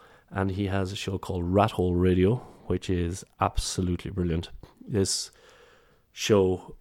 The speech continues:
reminds me of a show that I used to listen to,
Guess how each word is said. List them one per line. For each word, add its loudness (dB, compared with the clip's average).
reminds 0
me 2
of -2
a -4
show 0
that -6
I -2
used -2
to -2
listen -4
to, -6